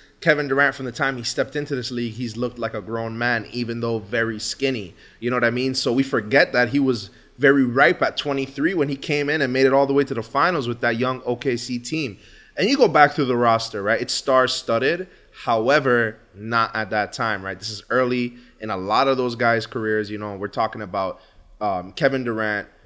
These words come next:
Russell Westbrook, James Harden, Serge Ibaka, if you wanna throw him in there.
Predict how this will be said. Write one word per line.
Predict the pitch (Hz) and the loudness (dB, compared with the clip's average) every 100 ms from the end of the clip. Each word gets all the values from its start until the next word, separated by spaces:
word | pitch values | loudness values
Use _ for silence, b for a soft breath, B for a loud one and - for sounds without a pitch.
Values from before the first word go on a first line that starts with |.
| - - _ 92 | -20 -20 _ -2
Russell | 123 131 127 | 0 0 0
Westbrook, | 117 110 - 92 104 - - | 0 -2 -2 -6 -6 -6 -12
James | - 127 131 123 107 | -4 -2 -2 -6 -8
Harden, | 107 104 104 107 104 | -4 -2 -2 -6 -6
Serge | - 131 127 117 | -4 -2 -2 -2
Ibaka, | 101 107 107 | 0 0 0
if | 104 | -6
you | 107 | -8
wanna | 107 | -10
throw | 95 107 104 | -10 -10 -10
him | 104 | -10
in | 101 | -8
there. | 104 101 | -6 -6